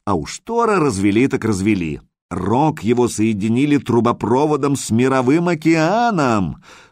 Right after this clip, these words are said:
Представляю, какого вкуса в Асгарде пиво, что его от морской воды не отличить. Нет, не хочу в Валхалу.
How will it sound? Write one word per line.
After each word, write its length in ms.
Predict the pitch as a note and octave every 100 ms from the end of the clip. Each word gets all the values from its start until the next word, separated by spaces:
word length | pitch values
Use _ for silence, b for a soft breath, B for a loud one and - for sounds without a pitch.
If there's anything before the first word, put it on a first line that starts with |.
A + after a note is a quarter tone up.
| _
Представляю, 1300 | D2 F2+ C3 - - D#3 E3+ F2 F2 F#2+ F#2 F#2+ F2 D#2+ - -
какого 400 | F#2+ - G2+ F#2+
вкуса 420 | - G#2 G#2+ F#2+
в 60 |
Асгарде 540 | F2+ E2 E2+ G2+ D2+ D#2+
пиво, 340 | F2 C3+ C#3+
что 220 | C3+ G#2
его 240 | G2 F2+ A2
от 100 | -
морской 460 | F#2 E2 - G#2+
воды 280 | G2 B2+ B2
не 120 | D#2
отличить. 640 | C#2+ - E2+ - F2+ D2+ - _ -
Нет, 480 | F2 G2 C#3 E3 F#2
не 140 | G#2+
хочу 400 | C3+ E3 - G2+
в 100 | F2
Валхалу. 640 | F#2+ G#2 - F2+ F#2+ G#2